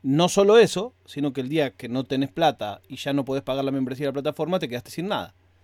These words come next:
Bueno, son distintos modos de consumir contenido.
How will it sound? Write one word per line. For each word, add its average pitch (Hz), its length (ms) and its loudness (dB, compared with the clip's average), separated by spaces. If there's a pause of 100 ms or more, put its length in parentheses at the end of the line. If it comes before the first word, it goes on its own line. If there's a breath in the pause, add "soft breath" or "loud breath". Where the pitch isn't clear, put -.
(400)
Bueno, 127 160 -8
son 170 160 -2
distintos 147 380 -2
modos 139 300 2
de 117 60 -2
consumir 127 600 -2 (1300)
contenido. 123 760 -2